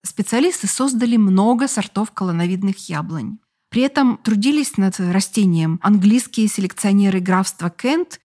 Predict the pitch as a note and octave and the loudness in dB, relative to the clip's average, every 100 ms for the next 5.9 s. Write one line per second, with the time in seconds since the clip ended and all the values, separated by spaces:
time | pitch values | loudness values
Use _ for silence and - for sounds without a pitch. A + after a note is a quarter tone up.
0 | _ C4 - G#3+ G#3+ F#3 A#3+ - F#3+ F3+ | _ -6 -4 -2 0 0 0 -2 -2 0
1 | F3+ G3+ G3 - - D#3+ D#3 E3 - - | 0 2 0 -2 -4 -2 -2 -2 -4 -4
2 | D4 - G#3 E3 - B3 C#4+ D4 - G#3+ | -6 -6 -6 -6 -2 0 0 0 -2 -2
3 | G3 G#3+ A#3 A#3 - F3 F3+ F#3+ G3 F#3+ | -2 0 -2 -4 -6 -2 0 2 2 2
4 | G3 - F#3 A#3 A3 G3 F3+ E3+ F#3 F3 | -2 -4 2 4 4 2 2 0 -2 0
5 | F3 F3+ F3 F3 - D3 D#3 D3+ E3+ | 0 0 0 -2 -4 -8 -8 -8 -10